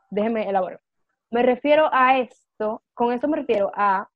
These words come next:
eh, hay un comentario que me hace mucho, que me ha-, hace mucho mi mamá,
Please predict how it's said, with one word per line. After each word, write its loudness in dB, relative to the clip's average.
eh, 2
hay 4
un -4
comentario 0
que -8
me -6
hace -6
mucho, -8
que -8
me -8
ha-, -8
hace -8
mucho -6
mi -4
mamá, -6